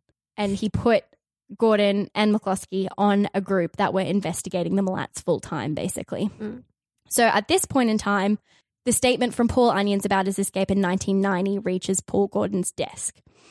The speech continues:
Speaker 1: Um, so when he reads the part about the four-wheel drive with the sheepskin covers and the Merv Hughes mustache,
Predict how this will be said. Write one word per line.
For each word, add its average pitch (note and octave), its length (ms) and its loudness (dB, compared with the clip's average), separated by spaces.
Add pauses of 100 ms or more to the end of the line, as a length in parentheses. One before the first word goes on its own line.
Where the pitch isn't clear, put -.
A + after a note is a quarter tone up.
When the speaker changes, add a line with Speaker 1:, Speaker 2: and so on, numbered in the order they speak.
(380)
Speaker 1:
Um, G3 380 2
so G#3+ 180 0
when A#3+ 160 4
he B3 140 4
reads A#3 240 0
the - 80 -6
part G3+ 320 2
about G3 260 2
the G3+ 60 -2
four-wheel G#3 380 4
drive G3+ 260 2
with G3 80 0
the G3 80 0
sheepskin G3 500 -2
covers A3 380 0
and G#3+ 160 0
the G3+ 60 4
Merv G3+ 280 2
Hughes A#3+ 320 0
mustache, G3 720 -2